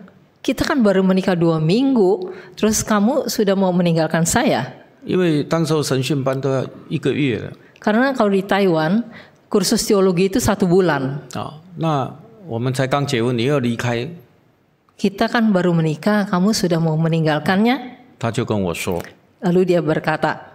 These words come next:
Speaker 2: 你知道我为什么要参加神训班吗？
Speaker 1: "Tahu nggak kenapa saya mau ikut kursus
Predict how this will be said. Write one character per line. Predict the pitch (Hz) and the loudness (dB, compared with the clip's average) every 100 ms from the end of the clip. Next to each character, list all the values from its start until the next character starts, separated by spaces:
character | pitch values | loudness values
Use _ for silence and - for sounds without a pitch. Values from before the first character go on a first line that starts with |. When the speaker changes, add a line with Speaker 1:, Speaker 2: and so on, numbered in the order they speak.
| - _ _ _ - | -20 _ _ _ -4
Speaker 2:
你 | 120 120 127 127 | -2 0 0 -2
知 | 131 165 | -2 -2
道 | 165 | -2
我 | 139 147 | 0 0
为 | |
什 | 135 123 | 0 0
么 | 120 | -2
要 | |
参 | 120 123 | -2 -2
加 | 123 | -2
神 | 123 104 | -2 -2
训 | - 120 | -2 -2
班 | 98 104 107 | -2 -4 -6
吗？ | 107 - _ _ _ _ | -12 -16 _ _ _ _
Speaker 1:
"Tahu | - 180 202 | -2 0 2
nggak | 170 - - - | 0 -2 -8 -4
kenapa | 175 180 175 160 | -2 0 0 -2
saya | - 170 165 | 0 2 2
mau | 160 | 2
ikut | 160 165 160 156 | 0 0 -2 -2
kursus | 175 165 175 | -2 0 -2